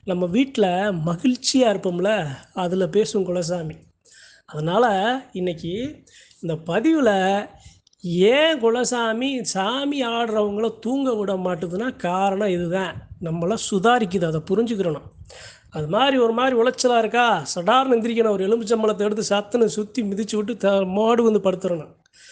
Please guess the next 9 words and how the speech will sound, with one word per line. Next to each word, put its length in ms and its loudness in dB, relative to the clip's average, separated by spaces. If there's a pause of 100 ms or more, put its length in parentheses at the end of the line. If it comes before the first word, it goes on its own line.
(300)
நமக்கு 300 0
ஒரு 120 4
மாதிரியா 260 2
இருக்கா, 320 -2
நமக்கு 260 -2
தெரியும். 360 2 (480)
இல்ல 180 -2
சாமிக்கு 480 2
மிதி-, 220 4